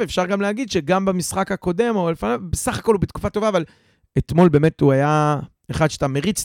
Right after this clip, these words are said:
תשעים דקות אחורה, ואומר, "אוקיי, מי אני מעלה בהרכב?" איך אמרת, גנדלמן ומסביבו? איתן ומסביבו.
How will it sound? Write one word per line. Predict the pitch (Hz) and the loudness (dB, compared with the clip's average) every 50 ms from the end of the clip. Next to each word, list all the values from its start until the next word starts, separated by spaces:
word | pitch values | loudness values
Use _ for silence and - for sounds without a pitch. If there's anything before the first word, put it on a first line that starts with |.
| _ | _
תשעים | - 156 - - 185 | -6 -6 -2 -2 0
דקות | 170 165 - 175 165 | 0 0 0 0 -2
אחורה, | 143 - 170 190 185 226 240 240 247 _ _ _ _ _ _ _ _ - | 0 2 4 4 4 2 0 0 -2 _ _ _ _ _ _ _ _ -4
ואומר, | - 143 160 185 | -2 2 4 4
"אוקיי, | 202 196 - 185 165 | 4 4 2 0 0
מי | 165 190 208 | 2 4 4
אני | 196 185 | 4 4
מעלה | 175 175 175 180 | 4 4 4 4
בהרכב?" | 180 190 175 - - 226 240 226 226 - _ _ _ _ _ _ _ _ - | 4 4 2 2 2 2 0 0 0 -6 _ _ _ _ _ _ _ _ -6
איך | 156 143 170 | -2 0 2
אמרת, | 170 185 180 - | 4 2 2 2
גנדלמן | 185 143 160 180 170 185 175 170 170 165 | 0 0 0 2 2 2 2 4 2 2
ומסביבו? | 151 156 151 - - 156 147 151 214 - - | 2 0 -2 0 0 0 2 2 0 0 2
איתן | 180 202 180 - - 226 202 | 2 2 2 2 0 0 0
ומסביבו. | 165 147 143 131 - - 151 131 131 | 0 -2 -2 -2 0 0 0 4 4